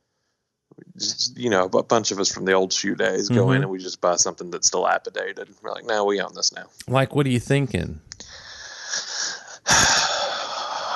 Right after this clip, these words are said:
Speaker 2: The Uncle
Speaker 1: GoBot.
Speaker 2: Remus? Oh, GoBot.
Speaker 1: GoBots. I don't know.
Speaker 2: I think Hasbro has GoBots now. They've kind
Speaker 1: Did
Speaker 2: of
Speaker 1: you just say Uncle Remus?
Speaker 2: Yeah.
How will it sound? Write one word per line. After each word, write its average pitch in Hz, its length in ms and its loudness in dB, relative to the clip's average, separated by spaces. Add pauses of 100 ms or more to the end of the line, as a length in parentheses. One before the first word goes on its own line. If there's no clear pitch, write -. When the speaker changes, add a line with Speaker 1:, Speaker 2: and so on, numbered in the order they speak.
(1080)
Speaker 2:
The 110 160 0
Uncle 120 300 2
Speaker 1:
GoBot. 107 80 0
Speaker 2:
Remus? 131 680 0
Oh, 104 180 2
GoBot. 95 180 -2
Speaker 1:
GoBots. 120 760 2
I 104 80 -2
don't - 180 -8
know. 196 100 2
Speaker 2:
I 170 80 4
think 269 240 0
Hasbro 170 560 2
has 113 240 2
GoBots 98 560 2
now. 98 180 4
They've 101 220 4
kind 135 180 2
Speaker 1:
Did 131 80 4
Speaker 2:
of 247 60 4
Speaker 1:
you 269 60 0
just 285 220 4
say 240 160 2
Uncle 202 280 -4
Remus? 151 420 -6
Speaker 2:
Yeah. 202 380 2